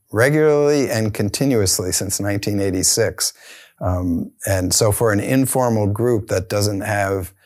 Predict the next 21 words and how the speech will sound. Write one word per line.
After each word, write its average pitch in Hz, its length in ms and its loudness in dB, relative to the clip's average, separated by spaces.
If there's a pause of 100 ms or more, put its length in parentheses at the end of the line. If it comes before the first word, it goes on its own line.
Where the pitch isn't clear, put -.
(340)
staff 95 600 2
or, 90 640 0
uh, - 720 -6
and, 98 320 -4
and 98 220 -2
it's 95 180 0
not, 104 220 0
you 101 300 0
don't 104 180 2
even 95 300 -2
officially 113 500 0
become 95 320 -2
a 92 60 -4
member, 104 360 2
you 98 140 -2
just 101 180 0
start 104 280 0
<laughs> - 100 -2
showing 113 300 2
up. 110 260 0 (520)
Um, 104 680 0